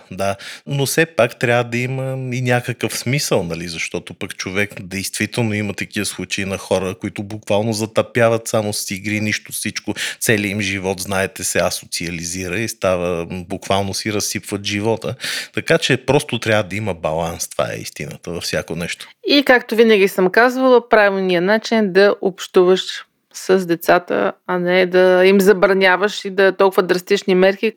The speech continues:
Speaker 2: За мен е китайците си тоталитаризъм до голяма степен. В смисъл това, че родителите са супер съгласни, аз не знам до каква степен китайците смятат, че игрите са зло, при въпрос, че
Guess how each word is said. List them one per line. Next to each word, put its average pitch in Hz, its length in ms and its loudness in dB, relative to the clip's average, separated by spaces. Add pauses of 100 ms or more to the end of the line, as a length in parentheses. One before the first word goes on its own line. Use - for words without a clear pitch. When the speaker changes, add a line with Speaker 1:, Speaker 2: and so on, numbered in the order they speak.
Speaker 2:
За 214 180 2
мен 233 200 4
е 262 260 4 (460)
китайците 226 460 2
си 277 340 -2 (100)
тоталитаризъм 269 840 2
до 233 80 4
голяма 190 340 4
степен. - 440 -2 (540)
В - 20 -20
смисъл 220 220 0
това, 208 200 2
че 208 160 0
родителите 208 440 2
са - 160 -6
супер 202 280 4
съгласни, 196 480 2
аз 202 160 2
не 196 60 -6
знам 196 220 2
до 214 60 0
каква 196 300 0
степен 185 580 0
китайците 180 680 0
смятат, 170 360 -2
че - 120 -2
игрите 180 300 4
са 175 200 -6
зло, 175 340 4
при 180 140 2
въпрос, 180 360 2
че 185 480 4